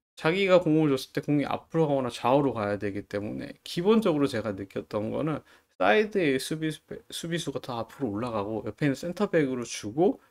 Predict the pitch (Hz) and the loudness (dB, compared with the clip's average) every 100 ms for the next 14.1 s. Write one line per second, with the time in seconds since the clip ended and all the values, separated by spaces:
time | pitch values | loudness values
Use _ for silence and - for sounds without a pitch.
0 | _ 117 135 135 107 110 - 196 196 139 | _ -6 -4 -2 -4 -6 -4 -4 -2 -2
1 | - 180 - - - _ - 165 143 117 | -2 -4 -4 -20 -20 _ -2 2 2 2
2 | 160 170 170 139 - 143 185 202 151 117 | 2 0 0 -4 -6 -2 2 2 2 0
3 | 101 110 101 98 98 107 104 104 104 _ | -2 -2 -4 -6 -6 -6 -6 -8 -12 _
4 | - 107 107 - 156 208 214 190 165 180 | -10 -10 -10 -6 2 4 6 4 2 -2
5 | 214 330 - 214 160 117 135 147 127 104 | -8 -8 -2 2 2 0 0 -2 -2 -4
6 | 92 - - 98 - _ _ _ _ _ | -12 -14 -12 -12 -14 _ _ _ _ _
7 | - 90 87 - 120 113 95 92 113 _ | -10 -10 -10 -8 -6 -4 -6 -6 -8 _
8 | - _ - 151 - 190 196 185 196 214 | -20 _ -8 -8 0 2 2 2 0 2
9 | 226 180 139 131 104 104 135 131 104 107 | 4 6 4 2 -2 -2 0 0 0 -4
10 | 113 127 170 165 - 143 - 123 131 117 | -4 -4 -4 0 4 2 4 2 2 0
11 | 123 117 - 98 101 95 - 110 107 - | -4 -4 -4 -6 -6 -8 -8 -8 -8 -4
12 | 117 135 135 120 - 120 - _ _ _ | 0 2 0 -2 -8 -10 -10 _ _ _
13 | _ - 117 113 104 98 107 127 120 101 | _ -8 -6 -6 -10 -8 -6 -6 -6 -6
14 | 143 | -6